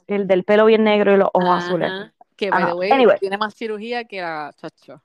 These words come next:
Speaker 2: Ajá.
Speaker 1: <laughs> Pues, anyway, es un peliculón. Están esperando hace tiempo por este estreno y, pa' colmo, cae el mismo fin de semana de estreno que Barbie.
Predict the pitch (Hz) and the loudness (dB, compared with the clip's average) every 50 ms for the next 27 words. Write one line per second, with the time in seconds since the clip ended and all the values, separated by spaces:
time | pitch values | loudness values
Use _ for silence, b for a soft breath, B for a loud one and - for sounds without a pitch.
0 | _ _ - 175 156 165 160 151 _ _ _ - 285 330 - - 311 330 _ - | _ _ -20 -18 -16 -16 -18 -18 _ _ _ -6 -6 -4 -2 -4 -4 -4 _ -4
1 | 247 233 _ _ B 294 370 427 440 427 403 381 254 240 277 285 294 294 294 277 | -6 -6 _ _ B -6 -2 -2 -2 -2 -4 -8 -4 0 2 2 4 2 4 2
2 | 247 226 208 - - 226 247 240 - - 254 254 240 240 - - 277 285 285 285 | 2 2 2 0 0 -2 -2 -2 -2 -2 -2 0 -2 -4 -4 -4 -2 -2 -2 -4
3 | 285 311 311 311 285 277 269 269 269 269 - _ - - 233 214 165 90 92 - | -4 -2 0 2 2 2 2 0 -2 -4 -10 _ -10 -8 -6 -6 -6 -10 -12 -12
4 | - - - 214 - - - 208 196 202 202 - - 233 214 220 233 240 233 - | -4 -2 -2 -2 -2 -2 -2 -2 0 0 -2 -2 0 0 2 2 2 0 0 0
5 | 269 240 247 247 254 240 262 240 254 262 262 - - 285 _ - 302 294 277 262 | 0 2 2 0 2 2 2 2 2 0 0 0 -4 -4 _ 2 2 2 4 4
6 | 262 - _ - 247 247 240 240 277 123 - - 277 320 339 311 254 233 233 247 | 2 0 _ -2 0 0 0 0 0 -2 0 2 2 2 4 4 4 4 4 2
7 | - B B B B B B B _ - - 254 254 262 262 262 240 233 226 233 | 0 B B B B B B B _ 0 2 4 4 4 4 4 2 2 0 0
8 | - 254 254 254 240 254 247 233 254 240 254 240 226 233 226 233 240 240 - 247 | -2 -2 -4 -2 0 0 2 2 2 2 2 2 4 4 4 4 2 2 0 0
9 | 240 240 240 220 202 175 170 156 143 160 160 143 160 | 2 2 2 2 2 0 2 0 0 0 -2 -2 -6